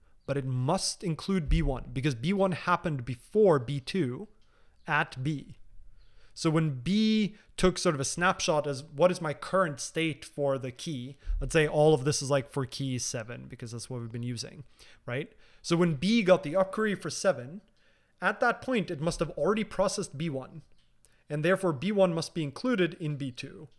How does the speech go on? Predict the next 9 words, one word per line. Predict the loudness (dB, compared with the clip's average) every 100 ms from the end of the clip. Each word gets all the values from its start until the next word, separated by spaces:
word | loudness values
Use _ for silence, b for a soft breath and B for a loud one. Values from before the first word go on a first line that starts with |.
| -20 -20 _ _ _ -10
because | -4 -2
they're | -2
both | -2 -2 -4
for | -8
seven. | -6 -8 -10 -20 _ _ _ _ _ -20 _ -20 -20 _ _ _ _ _
Does | -16
that | -10
make | -4
sense? | -2 -2 -4